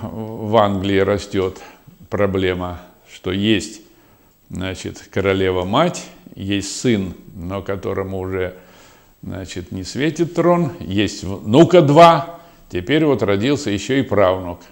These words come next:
И тоже он уже имеет, значит, номер, а, а, по которому он может, в принципе, занять престол. Хотя дойдёт до этого или нет,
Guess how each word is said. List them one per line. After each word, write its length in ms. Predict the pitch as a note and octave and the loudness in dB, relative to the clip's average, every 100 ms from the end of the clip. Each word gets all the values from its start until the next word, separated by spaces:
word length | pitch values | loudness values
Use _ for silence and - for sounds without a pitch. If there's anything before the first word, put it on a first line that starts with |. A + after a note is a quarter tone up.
| _ - | _ 0
И 160 | C3+ | 0
тоже 440 | C3+ B2+ D3 C3 C#3+ | 4 6 8 6 4
он 120 | B2+ | 4
уже 340 | A#2+ A#2 G#2+ | 4 4 2
имеет, 520 | F#2+ A2+ D#3+ F3 E3+ - - - _ - | 0 -2 2 2 2 -10 -20 -20 _ -10
значит, 400 | G2 F2 F2+ G2 | -8 -6 -8 -4
номер, 500 | A2+ D3+ E3+ E3+ C3+ - - - - - - - - - | 0 2 2 0 -2 -12 -18 -16 -16 -14 -16 -16 -20 -20
а, 60 | G2 | -10
а, 800 | G2 F#2+ F#2+ F2 F2+ F2+ F2 E2+ - - - - F2+ - | -8 -6 -8 -10 -10 -10 -10 -14 -20 -20 -20 -20 -20 -2
по 200 | A2 C3 | 0 2
которому 560 | G2 F2+ A#2 C#3 G2 | -2 0 0 0 0
он 200 | G2+ C3 - | -2 -2 2
может, 560 | A#2 A#2 D#3+ E3 D#3 | 6 8 6 4 -4
в 60 | - | -2
принципе, 560 | F#2+ G#2+ C#3 C#3 G#2+ F#2 | 0 0 0 -6 -4 -4
занять 400 | F2+ G#2 A#2+ A2 | -4 -4 -6 -4
престол. 420 | G#2 - E2+ E2+ | -6 -4 -8 -6
Хотя 300 | E2+ F2 G2 | -8 -4 -4
дойдёт 500 | E2+ F#2+ F#2+ G2 F2 | -2 -4 0 -2 0
до 80 | F#2+ | -4
этого 380 | F2+ F2 F2+ F2+ | -4 -6 -6 -6
или 240 | F2 F2 | -6 -8
нет, 260 | A2 E3+ | -6 -8